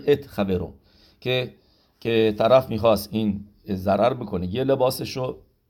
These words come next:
به، به، از دست بده. الان ما کاری می‌کنیم که این، اه، که همون مقداری که می‌خواست باعث بشه که اون طرف از دست بده،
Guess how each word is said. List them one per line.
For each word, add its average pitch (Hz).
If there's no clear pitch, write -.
به، 104
به، 113
از 107
دست 113
بده. 131
الان 117
ما 135
کاری 156
می‌کنیم 120
که 113
این، 151
اه، 113
که 107
همون 143
مقداری 120
که 107
می‌خواست 107
باعث 110
بشه 104
که 104
اون 107
طرف 98
از 104
دست 117
بده، 165